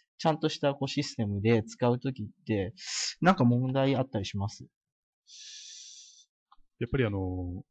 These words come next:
Speaker 2: 規模が大きくなるかならないかで、ちょっとラインが若干あるんですけども、
Speaker 1: はい。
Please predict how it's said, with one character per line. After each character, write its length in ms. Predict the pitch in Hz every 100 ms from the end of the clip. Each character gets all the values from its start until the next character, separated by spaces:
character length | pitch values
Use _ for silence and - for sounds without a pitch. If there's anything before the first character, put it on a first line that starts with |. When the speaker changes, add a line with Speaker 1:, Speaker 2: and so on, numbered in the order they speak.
| _ _ _ _ _ -
Speaker 2:
規 120 | -
模 160 | 170 202
が 360 | 208 202 196
大 200 | 196 208
き 160 | - -
く 180 | - 120
な 100 | 120
る 120 | 131
か 200 | 120 101
な 120 | 98 110
ら 60 |
な 120 | 120
い 80 | 104
か 140 | - 92
で、 120 | 90
ち 80 | 107
ょ 20 |
っ 20 |
と 100 | 98 101 -
ラ 140 | 131
イ 60 | 120
ン 60 |
が 80 | 92 85 95 -
若 200 | 110 -
干 180 | 117 113
あ 60 | 117
る 100 | 101
ん 100 | 87
で 80 |
す 60 | -
け 80 | -
ど 60 |
も、 40 | 135
Speaker 1:
は 60 |
い。 140 | -